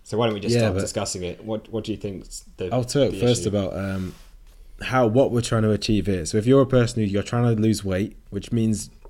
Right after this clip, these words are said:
Speaker 2: if we go into more specifics, you're actually trying to lose body fat. So you're trying to lose fat from your body. The way that you lose fat from your body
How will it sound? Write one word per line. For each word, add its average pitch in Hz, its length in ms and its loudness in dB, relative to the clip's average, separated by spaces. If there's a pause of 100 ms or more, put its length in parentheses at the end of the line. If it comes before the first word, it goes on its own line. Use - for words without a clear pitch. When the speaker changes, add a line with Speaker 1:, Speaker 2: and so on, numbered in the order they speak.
(240)
Speaker 2:
if - 100 -12
we 107 80 0
go 113 160 4
into 104 520 0
more 110 200 -2
specifics, 107 640 -4
you're 104 100 0
actually 107 220 -4
trying 104 200 -2
to 104 60 2
lose 101 220 0
body 98 320 0
fat. 90 380 -10 (100)
So - 100 -12
you're 92 80 -4
trying 107 160 0
to 98 60 2
lose 120 180 4
fat 107 280 -4
from 98 180 -4
your 92 120 -6
body. 80 300 -8 (1400)
The 110 80 2
way 139 180 8
that 147 100 4
you 127 140 6
lose 123 200 6
fat 120 200 0
from 110 200 0
your 101 80 2
body 98 400 0